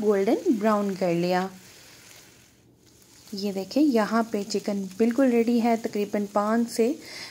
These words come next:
दस मिनट के अंदर अंदर ये चिकन रेडी हो गया था।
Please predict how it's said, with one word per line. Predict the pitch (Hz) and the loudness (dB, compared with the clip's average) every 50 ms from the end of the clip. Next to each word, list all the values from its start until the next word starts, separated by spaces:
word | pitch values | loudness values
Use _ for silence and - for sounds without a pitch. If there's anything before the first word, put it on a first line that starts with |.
| - - 190 | -16 -4 -2
दस | 202 226 226 - - - | -2 0 0 -2 -4 -4
मिनट | 220 208 202 202 | -2 -2 -4 -4
के | - 208 | -4 -4
अंदर | 202 196 196 202 202 | -4 -2 0 0 0
अंदर | 208 202 202 202 240 254 254 - | 0 -2 -2 -2 -2 -2 -2 -4
ये | 208 202 | -6 -4
चिकन | - 208 196 - 240 277 294 269 | -6 -4 -2 0 2 2 2 2
रेडी | 214 226 233 214 226 233 | 4 2 2 4 4 2
हो | 220 208 196 | 2 2 -2
गया | 180 180 175 170 170 175 | -4 -4 -4 -4 -4 -6
था। | 170 - 202 190 185 | -6 -6 -6 -6 -6